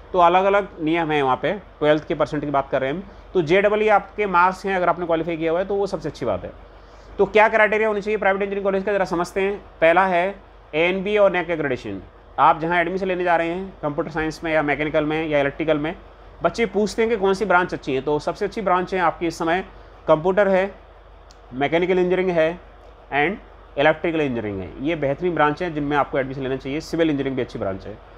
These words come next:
तो जो आपका कॉलेज है, उसकी वो ब्रांच, पर्टिकुलर ब्रांच एएनबी एक्रेडिटेशन है कि नहीं, या यूनिवर्सिटी में नैक एक्रेडिटेशन है कि नहीं, ये ज़रूर चेक कीजिएगा आप।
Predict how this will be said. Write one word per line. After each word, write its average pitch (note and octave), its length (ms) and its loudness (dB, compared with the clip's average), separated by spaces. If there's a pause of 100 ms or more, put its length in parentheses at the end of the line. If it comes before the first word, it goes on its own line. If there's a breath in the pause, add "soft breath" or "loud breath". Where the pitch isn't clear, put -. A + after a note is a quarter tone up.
(400 loud breath)
तो F#3 100 4
जो G3 480 2
आपका D3+ 300 2
कॉलेज F#3 360 2
है, G3 120 0
उसकी F#3+ 260 -4
वो G#3 120 2
ब्रांच, E3+ 300 2
पर्टिकुलर F3+ 320 -2
ब्रांच E3+ 380 0
एएनबी E3+ 400 0
एक्रेडिटेशन D#3+ 580 -2
है D3+ 240 0
कि E3+ 100 -4
नहीं, E3 300 -2 (180)
या C#3 140 0
यूनिवर्सिटी D#3+ 460 -2
में D#3+ 120 -2
नैक C#3+ 220 0
एक्रेडिटेशन C#3 400 -2
है C3+ 100 0
कि D3 80 -4
नहीं, D3+ 180 -2 (380 loud breath)
ये D3+ 100 2
ज़रूर D#3+ 240 4
चेक E3+ 200 -4
कीजिएगा A2 340 -2
आप। F#2+ 100 -4